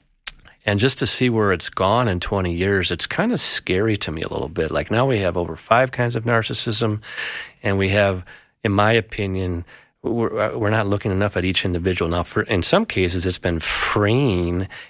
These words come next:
and actually the truth is somebody has been living in an abusive situation. They're married to a malignant narcissist who has all nine symptoms.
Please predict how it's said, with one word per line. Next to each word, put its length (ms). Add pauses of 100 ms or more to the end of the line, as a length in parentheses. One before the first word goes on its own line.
(180)
and 180
actually 380
the 80
truth 560
is 320
somebody 320
has 180
been 340
living 460
in 60
an 160
abusive 480
situation. 760
They're 140
married 640
to 260 (400)
a 120
malignant 560
narcissist 640
who 80
has 240
all 300
nine 260
symptoms. 760